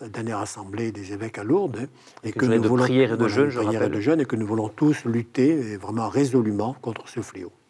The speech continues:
Speaker 2: Et pour ceux qui, euh, aujourd'hui, auraient connaissance, euh, de, d'actes, même anciens, qu'est-ce que vous leur conseillez ?
Speaker 1: Bien, dans le cadre du, enfin, se-, s'adresser à leur, dans leur diocèse, et en tout cas dans le cadre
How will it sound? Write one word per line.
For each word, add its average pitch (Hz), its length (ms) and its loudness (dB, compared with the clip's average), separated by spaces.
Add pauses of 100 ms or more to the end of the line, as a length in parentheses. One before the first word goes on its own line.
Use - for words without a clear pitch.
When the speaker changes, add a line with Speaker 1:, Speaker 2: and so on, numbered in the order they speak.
(360)
Speaker 2:
Et 120 60 2
pour 120 200 -2
ceux 170 120 2
qui, 135 400 0 (320)
euh, 117 160 2
aujourd'hui, 127 720 -2 (240)
auraient 117 320 -4
connaissance, 147 800 0 (380)
euh, 113 100 -10
de, 113 220 -6
d'actes, 120 380 0
même 135 280 0
anciens, 139 640 -4
qu'est-ce - 160 -10
que - 80 -6
vous 117 100 -4
leur 120 160 -2
conseillez ? 120 480 -8 (720)
Speaker 1:
Bien, 127 220 -2 (400)
dans 131 140 0
le 120 100 0
cadre 123 220 2
du, 117 140 2
enfin, 101 160 -6
se-, 117 200 -2
s'adresser 117 540 -2
à 110 60 2
leur, 101 160 -4
dans 101 140 -8
leur 98 160 -10
diocèse, 131 520 -4
et 117 60 -4
en 110 100 -6
tout 110 120 -8
cas 117 200 -4
dans 104 120 -8
le 98 80 -8
cadre 104 460 -4